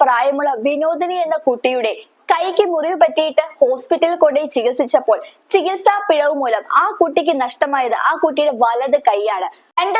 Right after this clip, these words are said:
ദിവസം മുമ്പ് മരണപ്പെട്ട വേണു ഏറ്റവും ഉദാഹരണമാണ്, അവസാനത്തെ രക്തസാക്ഷി എന്ന് വേണമെങ്കിൽ നമുക്ക് പറയാം. കാരണം എന്താണെന്നോ, ആൻജിയോഗ്രാം ചെയ്യാൻ വേണ്ടിയിട്ട് തിരുവനന്തപുരം മെഡിക്കൽ കോളേജിൽ വന്നിട്ട് അഞ്ചു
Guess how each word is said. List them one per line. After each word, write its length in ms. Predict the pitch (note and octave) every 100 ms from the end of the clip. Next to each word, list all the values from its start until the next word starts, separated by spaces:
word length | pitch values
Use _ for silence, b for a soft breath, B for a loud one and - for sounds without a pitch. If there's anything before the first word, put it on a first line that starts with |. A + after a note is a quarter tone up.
| G4
ദിവസം 280 | F4 F4 E4+
മുമ്പ് 200 | D#4 C4 - - C#4
മരണപ്പെട്ട 480 | C#4+ F4 F4 D#4+ D4+ A#3
വേണു 260 | A#3 A3+ G#3 - C#4
ഏറ്റവും 540 | E4 F#4 F#4 G4 F#4 B3
ഉദാഹരണമാണ്, 640 | A#3+ C4 D4 B3+ A3+ G#3 - A#3
അവസാനത്തെ 520 | B3 E4+ G4 F4 E4 D#4+
രക്തസാക്ഷി 520 | C#4 E4 F4 D#4+ - D#4+
എന്ന് 120 | D#4+ B3+
വേണമെങ്കിൽ 420 | B3+ D4 E4 E4 D4
നമുക്ക് 240 | C4 B3+ B3+
പറയാം. 280 | G#3 G3 F3+ B B _ G4
കാരണം 340 | F#4 F#4 F#4+ E4+
എന്താണെന്നോ, 460 | C#4+ B3+ A3+ G3+ F#3 - _ - D#4+
ആൻജിയോഗ്രാം 560 | F4+ F#4+ F#4+ F#4+ G4 A#4
ചെയ്യാൻ 280 | F4+ D#4 E4+ F4+
വേണ്ടിയിട്ട് 300 | D4+ D4+ D4+
തിരുവനന്തപുരം 500 | D#4 D4+ F4 F4 F4+ D4+
മെഡിക്കൽ 260 | C#4+ D4 E4
കോളേജിൽ 300 | D4 D4 D4+ C4+
വന്നിട്ട് 280 | C4 C4 - A3+
അഞ്ചു 300 | D4 F4+ F4+